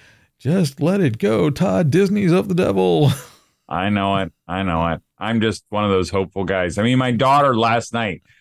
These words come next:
Speaker 2: watched Pete's Dragon, the old Pete's Dragon, nineteen seventy-seven.
Speaker 1: Yep.
Speaker 2: You know, and it's just so much fun. It's got, uh, Mickey Rooney and then Helen Reddy and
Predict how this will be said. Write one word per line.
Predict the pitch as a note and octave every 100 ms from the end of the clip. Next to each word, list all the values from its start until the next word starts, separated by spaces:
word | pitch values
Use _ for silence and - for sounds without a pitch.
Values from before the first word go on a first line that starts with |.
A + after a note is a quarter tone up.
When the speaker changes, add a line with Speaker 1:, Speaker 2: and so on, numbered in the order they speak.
| -
Speaker 2:
watched | G2+ G2+ - -
Pete's | C3 A2+ -
Dragon, | A2 G#2 E2 D#2+
the | F2 -
old | C#3 C#3 C#3 G#2+
Pete's | A#2+ E2+
Dragon, | A#2 A2+ F#2 F#2
nineteen | G#2+ A#2 G2+ A2+ G#2
seventy-seven. | - A#2 A2 G#2+ F2+ - G#2+ F#2+ D#2 C2 _ _ _ G2
Speaker 1:
Yep. | F2+ -
Speaker 2:
You | A2
know, | A#2 A#2
and | A#2 B2 C3+
it's | B2+
just | D#3+ D#3 -
so | E3+
much | D#3+ D#3+ -
fun. | - B2+ B2+ B2+ B2
It's | A#2+ A2
got, | - G2 F2 _ _ _ _ _
uh, | F2+ F2+ F2 F2
Mickey | G#2+ C3+ C3+
Rooney | A#2 A2+ B2 B2 A#2 A#2 A2+ A2
and | F#2+
then | F#2 G2
Helen | B2+ B2+ B2
Reddy | A#2+ A#2+ A#2 A#2 A2+ A2
and | F#2 D#2